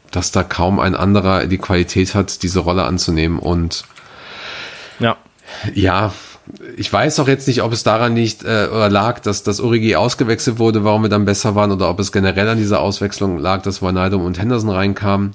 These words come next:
Speaker 1: Es ist schön, dass
Speaker 2: Ich wollte gerade
Speaker 1: Klopp
Speaker 2: sagen, also du
Speaker 1: probiert.
Speaker 2: kannst es halt schwer sagen.
Speaker 1: Ja,
Speaker 2: So,
Speaker 1: genau,
Speaker 2: du hattest ja
Speaker 1: genau.
Speaker 2: direkt eine Dreier-Auswechslung.
Speaker 1: Aber, aber Moment, aber Origi hat halt nichts hingekriegt, ne? Kein Schuss, kein,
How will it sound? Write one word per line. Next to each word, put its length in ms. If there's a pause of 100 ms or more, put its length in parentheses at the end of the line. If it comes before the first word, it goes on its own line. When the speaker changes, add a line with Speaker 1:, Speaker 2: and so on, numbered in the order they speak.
Speaker 1:
Es 120
ist 140
schön, 300
dass 100
Speaker 2:
Ich 60
wollte 140
gerade 80
Speaker 1:
Klopp 20
Speaker 2:
sagen, 200
also 100
du 40
Speaker 1:
probiert. 140
Speaker 2:
kannst 140
es 120
halt 140
schwer 280
sagen. 460
Speaker 1:
Ja, 200
Speaker 2:
So, 60
Speaker 1:
genau, 140
Speaker 2:
du 40
hattest 140
ja 60
Speaker 1:
genau. 80
Speaker 2:
direkt 200
eine 80
Dreier-Auswechslung. 800
Speaker 1:
Aber, 200 (120)
aber 140
Moment, 320
aber 200
Origi 360
hat 160
halt 140
nichts 220
hingekriegt, 440
ne? 100
Kein 280
Schuss, 320
kein, 340